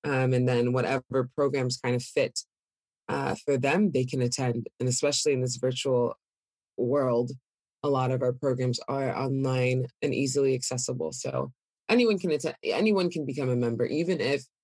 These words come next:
you just wanna be a supporter, you can be a member of the organization,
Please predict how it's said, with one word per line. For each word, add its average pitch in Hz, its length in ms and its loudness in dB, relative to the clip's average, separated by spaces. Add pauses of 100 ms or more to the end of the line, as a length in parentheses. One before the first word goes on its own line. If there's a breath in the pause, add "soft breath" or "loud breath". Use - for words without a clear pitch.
(220)
you 151 120 -2
just 131 220 0
wanna 127 200 2
be 127 140 0
a 123 60 4
supporter, 123 680 0
you 120 160 -2
can 120 140 0
be - 120 -4
a 120 80 0
member 113 460 -2 (280)
of 131 140 -2
the - 60 2
organization, 120 1040 -2